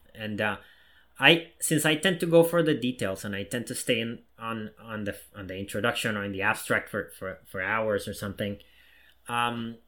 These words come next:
that helps. But I've actually learned something from my colleagues recently, which is that you can also do the opposite. Like, y-, you can also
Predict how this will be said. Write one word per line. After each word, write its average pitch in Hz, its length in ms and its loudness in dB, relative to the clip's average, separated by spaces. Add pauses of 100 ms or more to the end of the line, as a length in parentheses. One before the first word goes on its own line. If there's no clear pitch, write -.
that 147 280 4
helps. 240 260 2
But 135 120 0
I've 135 120 2
actually 202 320 -2
learned 143 260 2
something 165 360 -2
from 175 180 -2
my 143 120 2
colleagues 147 520 -4
recently, 101 520 -8 (420)
which 117 280 -6
is 117 260 -2
that 139 640 4 (240)
you 123 160 -4
can 139 160 0
also 139 180 2
do 135 120 0
the 127 120 2
opposite. - 420 0
Like, 95 260 -8 (120)
y-, 104 160 -14
you 110 140 -10
can 127 160 -6
also 127 340 -2